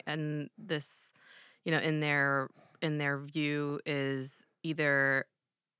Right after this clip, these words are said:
affecting them or affecting them or, you know, and, um, I, it's someone that doesn't have the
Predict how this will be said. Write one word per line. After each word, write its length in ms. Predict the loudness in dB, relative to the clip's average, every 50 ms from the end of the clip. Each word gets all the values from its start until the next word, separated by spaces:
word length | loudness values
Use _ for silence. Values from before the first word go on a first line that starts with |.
| _ _ _ _ _ _ _
affecting 600 | 2 2 2 2 2 0 0 0 -2 -4 -4 -2
them 260 | 0 0 0 0 0 0
or 180 | -2 -2 -4 -6 _ -8
affecting 520 | -8 -6 -6 -6 -6 -6 _ -6 -4 -2
them 280 | 0 0 0 0 0 -2
or, 200 | -2 -4 -6 -8 _ -8
you 100 | -2 2
know, 300 | 4 6 6 6 4 2 0 -2
and, 400 | -2 0 2 2 2 2 2 2
um, 460 | 4 6 6 6 6 4 2 0 -2 -6 _ -16 -16 -16 -16 _ _ _ _ _ _ _ _ _ _ _ _ _ _ _ _ _ _ _ _ _ _ 6
I, 280 | 6 8 6 6 2 0 -2
it's 380 | -2 -2 -4 -4 -8 -14 -16
someone 360 | -10 -4 -2 0 0 2 2 2
that 120 | 0 0
doesn't 340 | -2 -2 -2 -2 -2 -4 -6 -10 _ _ _ _ -12
have 640 | -8 -6 0 4 4 6 6 6 4 0 -4 -4 0
the 680 | 4 4 6 6 6 6 4 4 2 0 -2 -4 -8